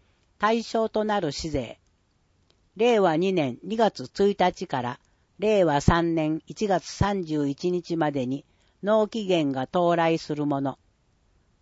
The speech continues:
徴収、徴収の方法で納めるものを除くが対象となります。対象となる方、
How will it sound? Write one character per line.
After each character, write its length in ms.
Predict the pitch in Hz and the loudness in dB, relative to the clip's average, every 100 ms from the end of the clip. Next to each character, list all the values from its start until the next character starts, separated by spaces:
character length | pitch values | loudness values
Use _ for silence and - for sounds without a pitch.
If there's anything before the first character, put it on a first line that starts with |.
| _ _ _ | _ _ _
徴 340 | - 269 247 170 | 2 6 8 6
収、 300 | - - - - | 4 -6 -10 -2
徴 260 | 233 240 | 2 4
収 300 | 233 233 226 | 2 0 2
の 140 | 226 226 | 2 2
方 280 | - 220 | 2 2
法 300 | 214 214 208 | 2 0 0
で 220 | 202 196 - | 0 -4 -4
納 300 | 165 - 202 | -8 -4 -4
め 160 | 202 | -4
る 100 | 180 | -4
も 180 | 156 147 | -4 -4
の 200 | 151 147 | -4 -6
を 80 | 131 | -4
除 340 | 139 151 165 - | -4 -2 -2 -4
く 200 | 170 - _ _ _ - | -10 -10 _ _ _ -8
が 200 | 196 - | -8 -6
対 240 | - 180 180 | -2 -2 -2
象 260 | - 180 | -2 -2
と 160 | 175 170 | 0 0
な 160 | 170 | 0
り 120 | 156 151 | -2 -4
ま 160 | 135 | -6
す。 200 | - - _ _ _ _ _ _ _ _ _ - | -8 -16 _ _ _ _ _ _ _ _ _ 0
対 240 | 214 233 | 0 2
象 240 | - 233 | 2 0
と 160 | 220 220 | 2 0
な 160 | 208 202 | 2 0
る 100 | 165 | -2
方、 400 | 131 - 117 | -8 -8 -10